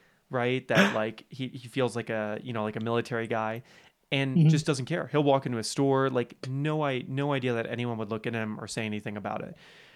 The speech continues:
Speaker 1: And now occasionally he'll be like, "Is this, what do you, what do you guys think? Are th-, is this okay?" And I'm like, "Yeah, it's cool, dude. Whatever. You know, do your thing."
Speaker 2: Mm.
Speaker 1: And I, I don't really say anything about it, but he's starting to, like, get that idea that other people,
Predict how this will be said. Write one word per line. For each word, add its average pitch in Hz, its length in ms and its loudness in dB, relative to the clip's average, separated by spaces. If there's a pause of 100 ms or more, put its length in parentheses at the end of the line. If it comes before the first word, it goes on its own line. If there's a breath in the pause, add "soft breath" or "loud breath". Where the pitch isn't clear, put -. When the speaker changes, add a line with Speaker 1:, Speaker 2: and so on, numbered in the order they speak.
(260 soft breath)
Speaker 1:
And 139 180 2
now 180 300 0
occasionally 123 460 -2
he'll 120 100 -2
be 117 100 -2
like, 110 220 -2 (400 soft breath)
"Is 160 80 -2
this, - 240 -2 (160)
what 175 160 0
do 208 60 -2
you, 202 180 -4 (100)
what 160 80 -2
do 180 80 0
you 180 60 4
guys 170 100 2
think? - 180 -4
Are 127 120 0
th-, 135 180 -4
is 135 140 -4
this 143 160 -6
okay?" 143 500 -4
And 135 140 -4
I'm 135 100 0
like, 127 240 -2
"Yeah, 226 220 0 (260)
it's - 100 -14
cool, 240 180 -2
dude. 220 180 -2 (320)
Whatever. 196 320 -4 (720)
You 165 80 0
know, 175 80 -2
do 156 80 2
your 202 100 2
thing." 226 300 -4
Speaker 2:
Mm. 127 220 6 (340)
Speaker 1:
And 135 100 2
I, 143 240 4
I - 20 4
don't 143 140 2
really 127 200 2
say 139 200 -2
anything 127 300 -4
about 110 260 -6
it, 117 180 -8 (360 soft breath)
but 127 240 0
he's 127 180 -4
starting 127 260 0
to, 120 60 -2
like, 110 160 -2
get 120 140 -2
that 113 100 -2
idea 107 280 -2
that 107 160 -4
other 117 240 -2
people, 127 600 -4